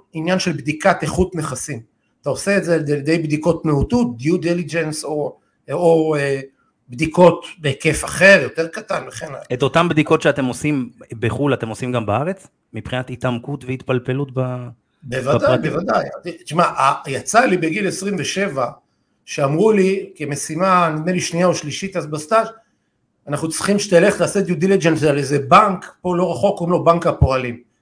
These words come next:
Speaker 1: אני מניח יצא לך לשמוע על הבנק הזה. אז בגיל עשרים ו-, עשרים ושש, סליחה, אה,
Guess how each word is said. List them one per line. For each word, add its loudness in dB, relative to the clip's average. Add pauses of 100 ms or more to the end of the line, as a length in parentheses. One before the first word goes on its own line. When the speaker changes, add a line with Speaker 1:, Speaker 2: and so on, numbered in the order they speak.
(120)
Speaker 1:
אני -16
מניח -8
יצא -2
לך -6
לשמוע -2
על 2
הבנק -2
הזה. -6 (460)
אז -12
בגיל 0
עשרים 0
ו-, -2
עשרים -8
ושש, 0
סליחה, 0 (1300)
אה, -2